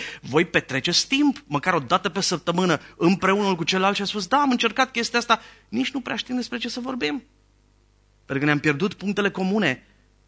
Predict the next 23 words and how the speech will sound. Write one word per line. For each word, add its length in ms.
pe 80
care 180
le 80
avem 240
unul 160
cu 100
celălalt. 500
Sau 400
părinți 360
cu 100
copii. 600
Pur 180
și 140
simplu 240
nu 80
mai 140
știm 160
ce 80
să 120
vorbim 220
cu 80
copiii 320
noștri. 460